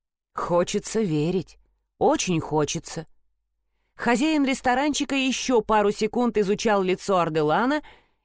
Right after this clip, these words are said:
и, наконец, встряхнулся. «Сейчас клясться? Прямо здесь? Нет. Чуть позже». «Хорошо»,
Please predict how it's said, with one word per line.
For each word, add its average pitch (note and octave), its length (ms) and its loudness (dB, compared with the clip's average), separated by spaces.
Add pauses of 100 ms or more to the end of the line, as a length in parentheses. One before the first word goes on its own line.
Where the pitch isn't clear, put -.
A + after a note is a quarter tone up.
и, B3+ 120 2
наконец, A3 560 0
встряхнулся. C#3+ 840 -2 (640)
«Сейчас F#3+ 580 -2
клясться? B3+ 520 -4 (560)
Прямо D#3 300 0
здесь? D3+ 480 -2 (680)
Нет. F#3 460 -2 (1080)
Чуть - 280 0
позже». C#3+ 440 0 (800)
«Хорошо», A#3 760 -4